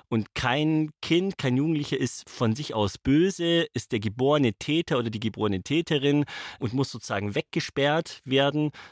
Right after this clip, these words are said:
sondern es ist, wie es in der Psychologie einfach immer so schön heißt, sehr stark multifaktoriell bedingt. Also viele Faktoren spielen irgendwie mit rein, dass am Ende jemand zum Täter oder zur Täterin von Bullying wird.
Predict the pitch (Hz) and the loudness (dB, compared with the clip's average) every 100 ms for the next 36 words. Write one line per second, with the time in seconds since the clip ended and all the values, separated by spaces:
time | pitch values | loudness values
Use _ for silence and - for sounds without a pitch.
0 | - - 131 127 151 143 143 143 147 - | -14 -6 -2 0 2 4 4 2 0 -2
1 | 120 131 - 123 123 123 113 - 120 110 | 0 0 0 -4 0 2 2 2 0 0
2 | 120 117 113 120 110 104 104 104 101 104 | 2 2 2 2 2 2 0 0 2 2
3 | 98 - - - - 110 101 101 101 95 | 0 -6 -20 -16 -2 4 6 6 4 2
4 | 95 - - 101 - 107 107 92 - 101 | -2 -4 -2 0 0 -2 -2 -6 0 2
5 | 120 110 117 120 101 95 92 117 107 104 | 2 2 2 2 2 -2 0 2 2 2
6 | 98 - 104 101 - 104 104 101 95 90 | -4 -2 0 0 -2 -2 0 2 2 0
7 | - 95 113 107 - - - - 101 - | 0 2 2 0 -6 -16 -8 0 0 0
8 | 101 95 95 101 101 90 101 98 92 92 | -4 -2 0 4 4 4 2 2 2 0
9 | - - - 104 98 95 92 - 107 - | -2 -12 -4 0 2 2 0 0 0 2
10 | 101 90 87 - 87 92 87 82 87 90 | 0 0 -2 -4 -8 -6 -4 -2 -2 -2
11 | 107 - 85 85 87 78 - - 73 - | -6 -6 -4 -2 -4 -4 -6 -10 -12 -14